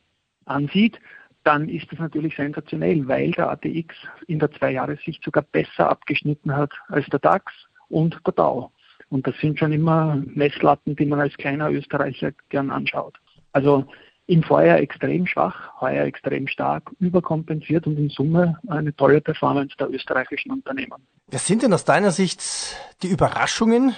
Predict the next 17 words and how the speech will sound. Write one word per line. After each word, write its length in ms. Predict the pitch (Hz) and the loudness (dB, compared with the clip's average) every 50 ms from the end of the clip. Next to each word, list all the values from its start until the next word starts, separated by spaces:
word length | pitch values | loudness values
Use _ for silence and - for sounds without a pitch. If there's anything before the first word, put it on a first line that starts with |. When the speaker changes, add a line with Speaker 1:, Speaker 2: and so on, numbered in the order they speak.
| - - - _ _ _ _ _ | -4 -14 -20 _ _ _ _ _
Speaker 2:
beim 240 | - 156 151 151 147 | 0 2 2 2 0
A 160 | 147 143 160 | 0 -2 -2
T 160 | 160 - - - | -2 -2 -4 -2
X 320 | 175 202 208 - - - | -2 -4 -4 -4 -10 -8
beziehungsweise 720 | - 156 127 - 160 143 - 160 147 131 123 135 117 - - _ _ _ _ _ | -6 -8 -4 -2 -2 -2 2 2 2 2 2 2 -2 -2 -6 _ _ _ _ _
bei 120 | - 123 | -2 -2
den 160 | 117 120 117 - | 0 -2 -4 -4
Aktien 400 | 120 120 - - - - 156 151 | -4 -6 -6 -6 -6 -4 -2 0
an 120 | 135 123 | 2 2
der 140 | 117 117 104 | 2 2 0
Wiener 240 | 110 110 107 104 101 | 0 0 0 0 -2
Börse? 400 | - 107 110 131 147 147 127 120 | 0 0 0 2 2 2 0 0
Machen 200 | 117 117 117 113 | 0 0 0 0
wir 40 | |
es 60 | 110 120 | -2 -2
mal 180 | 117 104 107 | -2 -2 -2
erweitert. 560 | 110 110 101 101 101 110 139 - - 175 175 | -4 -6 -4 -2 -2 -2 -2 0 0 -2 -2